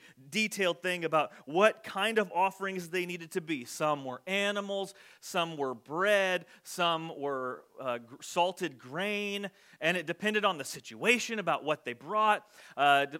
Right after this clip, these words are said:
talked about how the animals were to be, uh, butchered and divided up, and some of it was to be burnt completely, and some of it was just to be cooked and eaten, and it just goes on and on, and all of a sudden you're like,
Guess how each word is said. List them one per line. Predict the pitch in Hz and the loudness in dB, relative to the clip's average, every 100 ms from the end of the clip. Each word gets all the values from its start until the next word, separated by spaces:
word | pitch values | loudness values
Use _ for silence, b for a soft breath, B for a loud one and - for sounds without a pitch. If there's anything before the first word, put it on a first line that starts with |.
| - | -16
talked | - 170 160 | -10 -8 -4
about | 147 | -2
how | 151 | 0
the | 156 156 | 0 0
animals | 170 185 175 147 | 0 0 -4 -4
were | 151 | -4
to | 147 | -4
be, | 147 139 B B B | -4 -6 B B B
uh, | 123 120 | 0 0
butchered | 117 147 214 - 202 | 0 0 0 0 -2
and | 156 143 | -2 -6
divided | 131 139 131 127 - | -2 0 0 -2 -2
up, | 220 220 214 143 | 2 2 2 -6
and | 135 | -8
some | - 180 170 | -2 -2 0
of | 165 | -2
it | - | -4
was | 147 - | -8 -6
to | 151 | -6
be | 143 | -6
burnt | 127 170 175 - | 0 0 0 -6
completely, | 147 - 254 254 233 208 | -16 -4 0 0 -2 -6
and | 170 | -4
some | 202 | -2
of | 196 | -2
it | 175 | -2
was | 170 | -8
just | 160 180 | -6 -8
to | 156 | -8
be | 135 127 _ _ - | -12 -14 _ _ -4
cooked | 339 349 _ - B - | -2 -2 _ -20 B -8
and | 160 160 - | -6 -8 -2
eaten, | 285 254 277 277 - B B - | -2 -2 -6 -10 -10 B B 0
and | 190 196 190 - B | 2 4 0 -4 B
it | - 202 | -2 -2
just | 185 190 | -2 -4
goes | - 165 165 | -2 -2 -2
on | 220 247 247 | 0 4 4
and | 214 208 | 2 -2
on, | 196 226 220 | -4 0 2
and | 202 | 2
all | 208 226 | 2 0
of | 202 | -2
a | |
sudden | 202 226 226 208 | -2 -2 -2 -2
you're | 190 | -2
like, | 180 175 | -2 -2